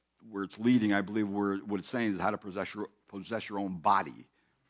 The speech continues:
right? You're, you're, the thing that I walk around with, you walk around with it. This is our vessel, right? We're, we're to possess it, our own vessel, in sanctification, that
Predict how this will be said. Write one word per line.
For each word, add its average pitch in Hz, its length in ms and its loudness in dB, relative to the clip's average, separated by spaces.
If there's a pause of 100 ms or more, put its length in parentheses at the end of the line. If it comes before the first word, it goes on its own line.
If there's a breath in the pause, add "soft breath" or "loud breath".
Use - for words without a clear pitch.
(380)
right? 107 240 2
You're, 117 220 4
you're, 120 220 4 (140)
the 117 80 2
thing 151 260 8
that 127 140 12
I 117 80 10
walk 123 300 10
around 123 240 6
with, 113 140 6
you 123 140 8
walk 120 300 8
around 127 280 4
with 98 120 2
it. 98 80 -2 (140)
This 123 120 -8
is 120 120 -4
our 107 120 4
vessel, 98 500 2 (200)
right? 104 260 6 (340 soft breath)
We're, 123 160 8
we're 131 200 8
to 135 340 8 (320 soft breath)
possess 135 480 10
it, 147 180 10 (240 soft breath)
our 127 160 10
own 143 180 10
vessel, 139 440 8
in 135 200 10
sanctification, 139 920 4
that 120 340 6